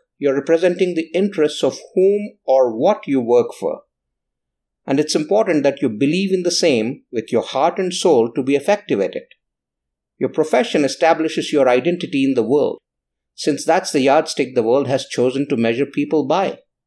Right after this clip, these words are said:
what they do. The friends and relations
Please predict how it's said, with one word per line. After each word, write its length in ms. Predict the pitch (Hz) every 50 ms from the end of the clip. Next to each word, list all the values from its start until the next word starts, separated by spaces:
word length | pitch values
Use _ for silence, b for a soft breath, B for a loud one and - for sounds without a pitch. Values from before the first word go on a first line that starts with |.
| _ _ _ _
what 240 | - 117 120 120 123
they 120 | 127 117
do. 320 | 113 156 170 156 - - - _ _ _ _ _ _ _ _ _ _ _ _ _ _ _ _ _ _ _ _ _ _ _ _ _ _ _ _ _ _ _ _ _ _ _ _ _ -
The 80 | 127
friends 420 | - - - 185 202 240 262 240 -
and 140 | 190 160
relations 640 | 156 151 160 190 226 220 - 131 117 117 123 - -